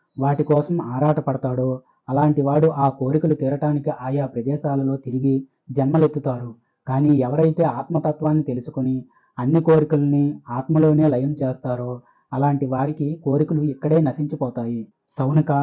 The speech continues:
గొప్ప గొప్ప ఉపన్యాసాలు ఇవ్వటం వల్ల గాని, ఎన్నో శాస్త్రాలని అధ్యయనం చేయటం వల్ల గాని, ఎన్నో రహస్య విషయాలు మహాత్ముల నుంచి తెలుసుకున్నందువల్ల గాని ఆత్మ సాక్షాత్కారం కలగదు. ఆ ఆత్మ సాక్షాత్కారం కోసం హృదయపూర్వకంగా ఆరాటపడి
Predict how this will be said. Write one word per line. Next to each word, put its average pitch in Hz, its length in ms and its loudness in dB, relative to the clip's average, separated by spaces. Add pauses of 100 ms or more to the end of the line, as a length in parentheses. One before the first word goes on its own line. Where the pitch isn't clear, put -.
(280)
గొప్ప 139 180 0
గొప్ప 165 240 4
ఉపన్యాసాలు 151 840 2
ఇవ్వటం 139 420 0
వల్ల 131 240 0
గాని, 123 400 -6 (300)
ఎన్నో 156 260 4
శాస్త్రాలని 156 640 2
అధ్యయనం 151 600 4
చేయటం 135 340 -2
వల్ల 127 240 -2
గాని, 123 360 -4 (280)
ఎన్నో 165 300 4
రహస్య 160 420 0
విషయాలు 147 560 0 (160)
మహాత్ముల 160 520 2
నుంచి 156 240 2
తెలుసుకున్నందువల్ల 135 920 -2
గాని 127 340 -4 (440)
ఆత్మ 139 280 -2
సాక్షాత్కారం 147 800 -2
కలగదు. 123 580 -4 (520)
ఆ 127 40 -6
ఆత్మ 127 420 -2
సాక్షాత్కారం 156 800 0
కోసం 143 460 -4
హృదయపూర్వకంగా 143 840 -2
ఆరాటపడి 123 760 -6